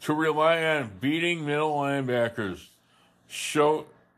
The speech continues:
shout out the changes. So the entire front seven had to be automatically know how to react to any formation. We're standing in the tunnel for introductions. Russell recalling,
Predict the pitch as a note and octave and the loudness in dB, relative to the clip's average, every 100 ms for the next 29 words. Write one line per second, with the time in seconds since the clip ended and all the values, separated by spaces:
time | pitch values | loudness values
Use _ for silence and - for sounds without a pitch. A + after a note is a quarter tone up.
0 | _ _ _ _ _ _ _ - - D#3+ | _ _ _ _ _ _ _ -16 0 4
1 | E3+ D3 C#3 C#3 A2 B2 G#2+ - C#3 D3 | 4 6 4 4 0 -6 -6 -2 0 0
2 | A2+ G#2 F2+ - _ - - - D#3 F3 | -4 -6 -10 -18 _ -20 -20 -6 0 2
3 | F3 C#3 F#3 G3+ G3 C#3 F3 F3 D#3 - | 0 2 4 6 4 2 2 2 0 0
4 | E3+ E3+ E3 C#3+ D3 C#3+ D3 B2+ B2+ C3 | 2 2 2 -2 -2 -2 -4 -2 0 4
5 | D3+ D#3+ C#3 C#3 C#3 C3+ C#3 B2+ - - | 2 2 -2 -2 -2 -2 -2 -2 -4 -14
6 | - - A2 C#3 D3 D3+ C#3 B2+ A2+ A#2 | -20 -8 -2 0 2 0 0 -2 -2 2
7 | B2+ C3 B2+ B2 B2 A#2+ B2 A#2 G#2 G2+ | 4 2 0 -4 -2 -2 -2 -2 -4 -8
8 | F#2+ D#2+ D#2 _ _ _ _ B2+ F3+ - | -10 -18 -20 _ _ _ _ 0 0 0
9 | F#3 G3+ G#3 F3 D3+ F#3 G3+ F#3+ - E3+ | 2 4 4 2 0 0 0 -4 2 4
10 | G3 D#3 G#2 - B2+ C3+ D#3+ D3+ C3+ D3+ | 4 0 -2 -2 -2 -2 -4 -4 -2 0
11 | D#3 C#3 A2+ E2 _ _ _ _ _ - | 0 -2 -12 -14 _ _ _ _ _ -2
12 | B2+ B2 C3+ B2+ A2+ C#3 C3+ C3+ B2 | -2 -2 -4 -4 2 4 4 2 -4